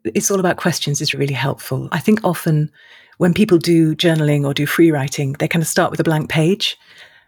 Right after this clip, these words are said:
and that can feel quite intimidating.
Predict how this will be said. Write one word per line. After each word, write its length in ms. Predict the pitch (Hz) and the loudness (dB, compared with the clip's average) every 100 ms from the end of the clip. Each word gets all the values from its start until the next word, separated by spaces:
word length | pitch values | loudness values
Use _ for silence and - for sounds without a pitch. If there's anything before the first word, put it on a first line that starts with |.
| _ _ _ 170 | _ _ _ -2
and 420 | 170 165 175 - _ _ _ | 0 2 0 -4 _ _ _
that 160 | - - | -2 0
can 120 | 226 | 2
feel 120 | 214 | 0
quite 140 | - 160 | 0 -2
intimidating. 720 | 151 180 156 143 - 143 | 0 0 0 -4 -4 -8